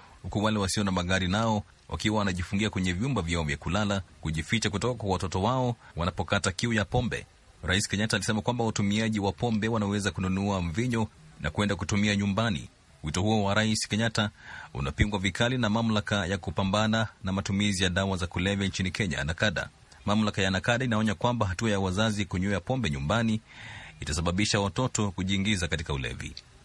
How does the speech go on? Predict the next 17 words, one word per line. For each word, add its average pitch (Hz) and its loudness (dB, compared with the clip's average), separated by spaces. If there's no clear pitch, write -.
Mwenyekiti 73 -2
wa 95 2
bodi 120 0
ya 113 2
ukurugenzi 101 0
wa 98 0
nakada, 107 0
Mabel 104 0
Imbuga, 110 0
pia 143 0
anasema 117 0
kwamba 151 0
tangu 127 0
kufungwa 113 -2
kwa 107 0
baa, 107 2
pombe 80 -4